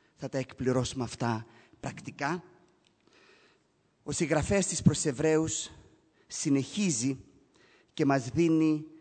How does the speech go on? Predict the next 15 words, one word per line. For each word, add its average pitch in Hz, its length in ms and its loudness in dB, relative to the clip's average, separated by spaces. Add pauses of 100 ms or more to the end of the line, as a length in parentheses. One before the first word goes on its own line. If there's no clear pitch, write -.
(140)
δύο 214 420 2
πρακτικούς 156 800 -2
τρόπους. - 640 -2 (500)
Κοιτάξτε 185 400 -6
σας 147 200 -12
παρακαλώ 135 480 -4
μαζί 135 340 0
μου 127 240 4 (420)
στο - 220 -8
κεφάλαιο 143 760 0
δεκατρία, 160 800 -2 (1600)
τώρα 135 600 -4 (800)
τα 139 100 -2
εδάφια 135 920 0 (500)
δεκαπέντε 139 1000 0